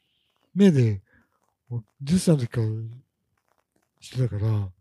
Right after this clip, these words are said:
でもその時に思ったのは、もし自分、自分じゃなくて他の誰かが同じ目にあったら自分だってそいつのことを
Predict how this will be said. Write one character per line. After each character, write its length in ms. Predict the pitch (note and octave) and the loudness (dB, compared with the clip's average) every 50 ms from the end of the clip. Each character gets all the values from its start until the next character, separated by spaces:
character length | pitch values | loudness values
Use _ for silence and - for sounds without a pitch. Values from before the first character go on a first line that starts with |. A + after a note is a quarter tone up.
| _ _ _ _ _ _ _ _ _ _ _ _ _ _ _ _ _ _ _ _ | _ _ _ _ _ _ _ _ _ _ _ _ _ _ _ _ _ _ _ _
で 60 | - D#3+ | -2 0
も 80 | C#3+ | 0
そ 120 | A2+ - G#3+ | 2 2 0
の 60 | A3 | 2
時 120 | - C4 | 2 2
に 180 | A#3 G#3+ E3+ C#3 | 4 4 2 2
思 200 | B2 A#2 B2+ E3 | 0 0 -2 -2
っ 40 | - | -2
た 120 | - D#3 | 0 0
の 160 | B2+ A#2 A2 | 0 2 2
は、 360 | A2+ A#2 A#2 A2+ G#2+ G2+ F#2 - _ _ _ _ - _ _ _ _ _ - | 2 4 4 2 2 0 -4 -8 _ _ _ _ -20 _ _ _ _ _ -4
も 180 | D3+ G3 A3 G3 | 2 4 4 4
し 120 | - F#3 | 2 0
自 220 | D3 C3 B2 C3+ | -4 -2 -2 -2
分、 140 | C3+ C#3 C#3+ C3+ | -2 -2 -6 -8
自 200 | A#2+ - - C#3+ | -12 -8 -4 0
分 220 | C#3+ E3 G3 F#3+ F#3+ | 2 2 2 2 2
じ 60 | F3+ | 2
ゃ 40 | G3+ | 2
な 80 | G#3 | 2
く 40 | D#3+ | 2
て 60 | - | 2
他 200 | A2 G#2+ - F3 | 0 0 2 4
の 320 | F3+ F3+ F3+ F#3 F3+ D#3 - _ _ _ _ _ - | 4 4 4 4 2 0 -4 _ _ _ _ _ 4
誰 160 | F3+ F#3 E3 | 4 4 4
か 120 | - C3 | 4 0
が 400 | A2+ A2 A#2+ B2 B2 A#2 G#2+ F#2 - - - - - - - - | -2 0 2 2 4 2 2 -2 -6 -14 -20 -20 -20 -12 -6 -2
同 140 | D3 D3+ | 0 0
じ 100 | D3+ E3+ | 2 4
目 100 | F3 D#3+ | 4 4
に 60 | C3+ B2 | 4 2
あ 40 | |
っ 40 | A#2 | 2
た 120 | - - A2 | 0 -2 -4
ら 60 | G#2 | -4
自 160 | G#2 A#2+ B2+ | -4 -4 -2
分 120 | D3 F3 | -2 2
だ 80 | F#3 G3+ | 2 2
っ 40 | F#3+ | 2
て 240 | - - A#2+ G#2+ - _ - A#2 - - | 2 2 0 0 -2 _ -14 -20 -12 -4
そ 140 | - D3 D3+ | 0 0 2
い 40 | |
つ 60 | C3+ D3+ | 2 2
の 140 | D#3+ D#3 | 0 0
こ 100 | C3+ C3+ | 0 0
と 100 | - A2 | 0 0
を 320 | A2 A2+ A#2 A#2 A2+ G#2 | 2 2 2 2 0 -2